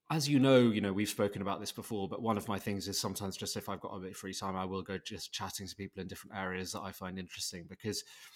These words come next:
we try to get some of our journalism on the mill from s-, these kind of unofficial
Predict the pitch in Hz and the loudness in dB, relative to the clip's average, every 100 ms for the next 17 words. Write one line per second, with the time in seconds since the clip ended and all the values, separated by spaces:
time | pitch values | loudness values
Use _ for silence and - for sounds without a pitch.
0 | - - _ - _ _ 123 117 156 147 | -20 -20 _ -20 _ _ 0 4 8 8
1 | 143 127 120 - 131 120 107 107 107 107 | 8 4 2 4 6 6 6 6 6 2
2 | - - 110 101 95 98 95 95 95 90 | -2 -2 0 0 -2 -2 -2 -2 -4 -6
3 | - 101 98 92 92 - _ _ _ _ | -6 -4 -4 -6 -10 -12 _ _ _ _
4 | - - 135 120 - 139 127 - 120 113 | -16 -8 -2 0 2 2 2 4 4 4
5 | - 156 - 120 98 95 | 2 2 4 2 0 -4